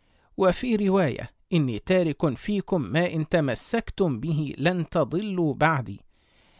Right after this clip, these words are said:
أحدهما أعظم من الآخر، كتاب الله، حبل ممدود من السماء إلى الأرض،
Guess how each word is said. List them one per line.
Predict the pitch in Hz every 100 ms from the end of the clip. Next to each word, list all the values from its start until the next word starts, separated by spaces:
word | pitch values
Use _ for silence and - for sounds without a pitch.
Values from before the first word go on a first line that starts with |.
| - -
أحدهما | 147 - 196 240 220 208 196 175 -
أعظم | 185 180 151 160 143 104
من | 160
الآخر، | 139 123 151 147 - 135 - - _ _
كتاب | - - 160 127
الله، | 113 147 165 156 - _ _ _ _ -
حبل | - 233 226
ممدود | 220 208 190 147 180 160
من | 131 110 156
السماء | 139 - 160 131 165 - 127 151
إلى | 147
الأرض، | 123 151 160 120